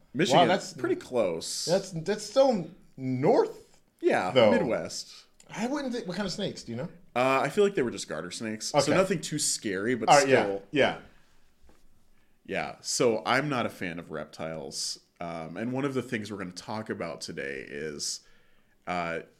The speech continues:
Speaker 1: reptile characters in comics.
Speaker 2: Reptile characters, okay.
Speaker 1: And I'm a D C guy, so the first one that comes to mind is Killer Croc. And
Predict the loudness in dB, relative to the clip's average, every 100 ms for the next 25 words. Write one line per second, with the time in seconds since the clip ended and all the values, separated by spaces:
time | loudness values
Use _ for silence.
0 | _ _ _ _ _ _ _ -2 0 2
1 | 2 0 0 -2 -6 -4 -4 -4 -4 -6
2 | -6 -10 -10 -8 -8 -4 -2 2 4 2
3 | 2 0 0 -4 -6 0 0 0 -2 0
4 | 0 0 -4 -8 -12 -8 -4 -4 -2 -4
5 | -4 -6 -2 -2 -2 -4 -8 -12 -16 -16
6 | -8 -6 -6 -8 -8 -8 -10 -12 -12 -10
7 | -10 -10 -10 -10 -10 -8 -10 -10 -10 -10
8 | -10 -12 -12 -12 -12 -14 -20 _ _ -20
9 | -20 -20 -10 -4 -2 -4 -6 -10